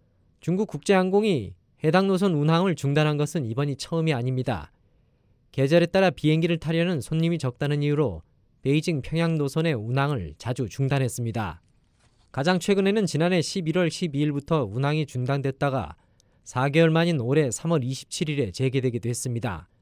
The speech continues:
북한 고려항공도 손님 수요에 따라 항공편을 자주 조절합니다.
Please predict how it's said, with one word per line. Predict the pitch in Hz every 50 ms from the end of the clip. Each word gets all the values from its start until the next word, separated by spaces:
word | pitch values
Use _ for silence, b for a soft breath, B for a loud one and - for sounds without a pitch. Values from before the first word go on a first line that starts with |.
| _ _ _ _ _ _ _ _ _ _ _ _ -
북한 | - - 190 190 170
고려항공도 | 139 147 160 180 170 175 170 175 180 180 175 190 147 104
손님 | 95 - 170 175 180 175 165
수요에 | 160 - 175 170 156 151
따라 | 143 - 156 156 165 143 98 85 85
항공편을 | - 120 127 139 131 151 147 131 147 147 156 156 113 87 80
자주 | - 113 123 120 127 101
조절합니다. | - - 123 139 135 123 117 117 120 113 123 110 - - -